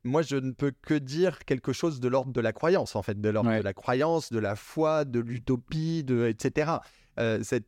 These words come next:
Speaker 1: c'est-à-dire, euh, voilà, qui peut être rationalisé, mais qui n'a pas la, la, la force des savoirs, euh, scientifiques et du diagnostic de, de la situation.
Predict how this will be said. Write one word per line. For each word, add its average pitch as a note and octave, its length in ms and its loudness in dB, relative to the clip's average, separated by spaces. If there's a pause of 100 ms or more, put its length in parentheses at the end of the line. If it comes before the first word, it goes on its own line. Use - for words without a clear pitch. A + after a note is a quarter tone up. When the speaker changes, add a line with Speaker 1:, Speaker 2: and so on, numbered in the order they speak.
(160)
Speaker 1:
c'est-à-dire, B2 460 0
euh, A#2 120 2
voilà, C3 200 4
qui A#2+ 200 -8
peut B2 140 -2
être A2+ 220 -2
rationalisé, B2 840 0
mais C3+ 160 2
qui B2 160 -2
n'a A#2 100 2
pas C3+ 220 -2
la, A2 240 2
la, G2 240 2
la G2+ 160 -2
force - 300 -2
des A#2 160 0
savoirs, A#2 380 0
euh, G#2 200 2
scientifiques A2+ 540 -4
et A2+ 40 2
du A2 140 -4
diagnostic A2 540 0
de, A2 120 2
de G#2+ 140 -2
la G#2+ 80 2
situation. B2+ 440 -4